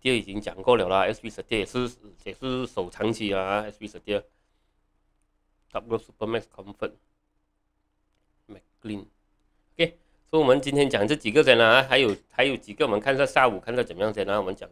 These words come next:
这几个先。啊，U W C、Afin、宏亮 Bank、P Metal、C M B、M S M、Hatta、Kosan、Team Bell、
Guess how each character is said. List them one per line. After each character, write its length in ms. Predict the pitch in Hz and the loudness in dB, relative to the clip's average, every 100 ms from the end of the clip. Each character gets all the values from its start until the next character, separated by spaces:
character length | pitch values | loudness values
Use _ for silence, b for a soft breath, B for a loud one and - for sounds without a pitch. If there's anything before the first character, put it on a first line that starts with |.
| - | -16
这 80 | |
几 120 | 107 92 | -18 -12
个 120 | 95 | -12
先。 120 | 90 - _ _ _ _ _ _ _ | -12 -20 _ _ _ _ _ _ _
啊 140 | 101 | -16
，U 180 | 101 120 | -10 -6
W 360 | 131 107 113 127 | -4 -4 -4 -6
C、 240 | - 131 | -6 -6
Afin、 680 | 123 104 107 - 127 127 120 | -2 -2 -2 -4 -2 -2 -4
宏 160 | 110 | -2
亮 180 | 110 120 | -2 -2
Bank、 220 | 120 120 | 0 0
P 140 | 120 123 | 0 -4
Metal、 300 | 113 - 120 | -6 -4 -6
C 180 | - 107 | -4 -4
M 140 | 104 | -4
B、 180 | 113 113 | -4 -6
M 100 | 104 | -6
S 160 | 107 117 | -6 -6
M、 140 | 110 | -6
Hatta、 320 | 107 - 120 | -8 -4 -6
Kosan、 520 | 113 104 95 - 107 107 | -4 -6 -6 -4 -4 -4
Team 260 | - 110 | -12 -8
Bell、 220 | 107 110 | -4 -4